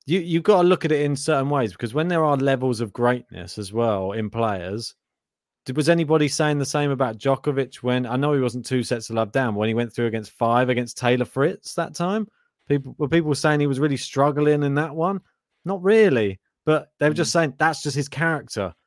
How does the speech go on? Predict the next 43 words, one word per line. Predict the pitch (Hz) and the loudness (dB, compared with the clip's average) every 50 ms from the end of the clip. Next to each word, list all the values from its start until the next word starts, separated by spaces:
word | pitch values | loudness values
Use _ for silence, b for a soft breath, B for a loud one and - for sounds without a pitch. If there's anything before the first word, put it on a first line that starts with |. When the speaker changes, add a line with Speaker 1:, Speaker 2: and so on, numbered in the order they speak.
| _ _ | _ _
Speaker 1:
He's | - 143 151 139 120 | -2 0 0 0 2
just | - 156 143 - - | 0 0 0 0 0
that | 143 139 127 123 | -2 -2 -2 -2
good | - 147 147 143 117 - | 0 2 2 2 2 0
'cause | 127 113 101 | -6 -4 -4
he's | 120 110 117 | -4 -2 -4
a | |
great | 104 - 117 127 127 123 120 - | -4 -2 0 0 0 0 -2 -4
player. | - 123 123 127 123 113 107 101 101 98 | -4 0 2 2 4 2 2 0 -4 -4
We | 107 117 117 | -4 -2 0
know | 117 123 127 127 123 117 | 0 2 2 4 2 2
how | 110 113 117 | 2 0 -2
good | 101 - 135 127 | -2 0 0 0
he | 120 120 | 0 0
is | 113 107 | -2 -2
in | 104 107 | -4 -6
a | |
fifth | 101 - - 120 107 - | -6 -4 -4 -4 -4 -4
set. | - - 143 127 104 - - _ _ _ | -4 -2 -2 -2 -2 -4 -8 _ _ _
Well, | 147 147 143 131 - _ _ | -4 -4 -4 -6 -10 _ _
Medvedev | 139 151 180 180 160 160 127 139 123 110 | -4 -2 -2 -2 -2 -2 0 0 0 0
might | 107 113 110 101 92 | -2 -4 -6 -6 -6
be | 113 110 | -6 -4
that | 107 107 98 104 | -4 -6 -4 -2
good | 107 113 104 | -2 -2 -2
in | 104 104 98 | -2 -4 -6
a | |
fifth | - - 117 110 - - | -4 -2 -2 -2 -2 -2
set | - 127 123 113 | -2 -2 -2 -2
as | 120 110 101 | -4 -4 -2
well. | 123 139 147 135 110 104 113 - _ _ _ | 0 2 2 4 2 2 0 -2 _ _ _
If | - 123 117 | -8 -6 -4
we | 139 131 | -4 -4
see | - - 165 | 0 0 0
him | 160 156 151 | 2 2 2
in | 143 | 0
more | 143 151 156 151 - | 2 2 2 0 0
fifth | - - 147 139 - | 2 2 0 0 0
sets, | - - 160 143 123 110 - - - | -2 -2 -2 0 0 -2 -6 -6 -4
you | 127 | -2
might | 123 143 151 151 - _ | -2 -2 -2 -4 -6 _
find | - 143 139 135 131 127 | -2 0 0 0 0 0
out | 135 131 117 113 123 - | 0 2 2 0 -2 -4